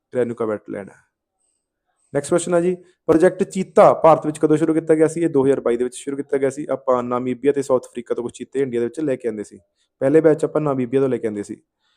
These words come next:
ਨੈਕਸਟ ਹੈਗਾ ਹੁੰਗਾ ਟੋਂਗਾ ਵੋਲਕੈਨੋ, recently ਇਹ ਨਿਊਜ਼ ਦੇ ਵਿੱਚ ਸੀ। ਇਹ ਕਿੱਥੇ ਸਥਿਤ ਆ? ਇਹ ਹੈਗਾ ਜੀ ਸਦਰਨ ਪੈਸੀਫਿਕ ਓਸ਼ਨ ਦੇ ਵਿੱਚ।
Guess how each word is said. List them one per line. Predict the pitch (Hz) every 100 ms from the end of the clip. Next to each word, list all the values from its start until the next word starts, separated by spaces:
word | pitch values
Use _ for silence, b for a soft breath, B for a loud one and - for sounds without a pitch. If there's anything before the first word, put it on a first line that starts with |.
| _ _ _ _ _ _
ਨੈਕਸਟ | 160 165
ਹੈਗਾ | 208 214
ਹੁੰਗਾ | 196 180 196
ਟੋਂਗਾ | 196 180 170 175
ਵੋਲਕੈਨੋ, | 156 151 160 160 151
recently | 135 156 170 165 170
ਇਹ | 170
ਨਿਊਜ਼ | 151 143 139
ਦੇ |
ਵਿੱਚ | 151 151
ਸੀ। | - 160 - _
ਇਹ | 147 160
ਕਿੱਥੇ | 165 - 165
ਸਥਿਤ | - 151 139
ਆ? | 117 - _ _ _ _ _ 151
ਇਹ | 156
ਹੈਗਾ | 156 151
ਜੀ | 160 165 -
ਸਦਰਨ | - - 147 143 160 160
ਪੈਸੀਫਿਕ | 147 123 - 131 131
ਓਸ਼ਨ | 117 131
ਦੇ | 120
ਵਿੱਚ। | 113 110 -